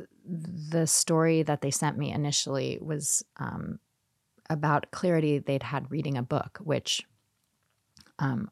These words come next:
I thought was brilliant, but it, it was clarity sort of about the theory of the book. And I was pushing them to come up with, uh, with how that, the clarity about the book related to some clarity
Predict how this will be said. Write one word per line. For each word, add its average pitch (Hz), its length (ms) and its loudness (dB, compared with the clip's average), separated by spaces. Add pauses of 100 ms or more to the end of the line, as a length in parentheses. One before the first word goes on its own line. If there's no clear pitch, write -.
(140)
I 139 100 -4
thought 139 220 0
was 147 180 -4
brilliant, 135 460 0
but 135 160 0
it, 127 80 0 (160)
it 160 100 0
was 147 300 2
clarity 139 420 0
sort 131 220 -2
of 127 100 -2
about 131 380 -4
the 160 80 -6
theory 135 380 -2
of 131 160 -6
the 147 60 -4
book. 160 320 2
And 135 140 -2
I 127 80 -2
was 135 180 -2
pushing 156 460 -2
them 139 260 0 (520)
to 165 100 2
come 151 240 0
up 139 220 0
with, 139 500 -2
uh, 147 420 -6 (440)
with 151 320 -4
how 156 560 4
that, 139 320 2 (360)
the 165 220 -6
clarity 143 340 0
about 127 220 0
the 147 80 -4
book 190 360 2
related 139 380 2
to 151 100 -4
some 139 260 -2
clarity 135 580 -2